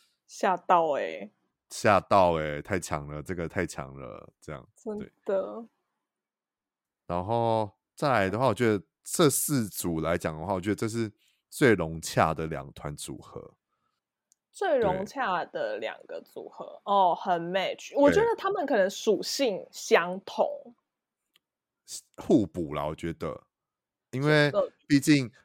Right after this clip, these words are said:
Speaker 2: 土星的歌唱实力没有到这么强，然后火星的舞蹈能力没到那么强，然后互补去，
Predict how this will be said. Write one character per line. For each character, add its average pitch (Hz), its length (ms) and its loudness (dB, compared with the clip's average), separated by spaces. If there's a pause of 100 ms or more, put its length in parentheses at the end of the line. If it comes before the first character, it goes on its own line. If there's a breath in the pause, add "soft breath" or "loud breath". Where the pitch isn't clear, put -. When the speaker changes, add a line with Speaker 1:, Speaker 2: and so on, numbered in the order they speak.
(140)
Speaker 2:
土 101 360 2
星 120 680 -2 (280)
的 92 220 2
歌 107 260 2
唱 113 200 0
实 90 200 -6
力 98 160 -2
没 90 100 -2
有 85 80 0
到 95 160 2
这 95 160 -4
么 80 440 -8 (240)
强， - 380 -6 (280 soft breath)
然 85 140 -4
后 107 120 4
火 87 220 -2
星 101 200 -8
的 82 360 -2
舞 87 180 -8
蹈 90 220 0
能 80 120 -8
力 98 100 -6
没 92 140 -4
到 90 140 0
那 92 60 -2
么 87 180 -6
强， - 320 -12
然 80 100 -6
后 85 80 -4
互 95 300 0
补 - 240 -14 (240 soft breath)
去， 92 420 -4